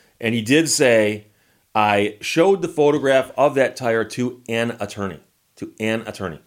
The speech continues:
<laughs> So it's a great story. Thanks for sending it. And in the future, like I said, obviously you cannot say to somebody, "Steve Leto is my attorney."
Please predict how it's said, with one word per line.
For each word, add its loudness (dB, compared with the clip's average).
<laughs> -20
So -8
it's -16
a -6
great 0
story. 2
Thanks -2
for -10
sending 0
it. -6
And 0
in 2
the 4
future, 0
like 2
I 2
said, -2
obviously 2
you -4
cannot -4
say -2
to -4
somebody, -4
"Steve -4
Leto -2
is -2
my -10
attorney." -18